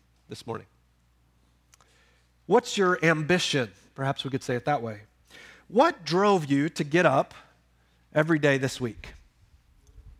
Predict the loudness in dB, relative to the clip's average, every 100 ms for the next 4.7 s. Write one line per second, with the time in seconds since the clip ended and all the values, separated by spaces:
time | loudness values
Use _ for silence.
0 | -20 _ _ _ -4 -2 0 0 0 0
1 | 0 0 -2 -6 -10 -10 -16 -8 -8 -6
2 | -8 -6 -6 -10 _ _ _ _ 0 0
3 | -2 -6 2 2 2 0 2 4 4 0
4 | 0 0 0 0 0 -2 -4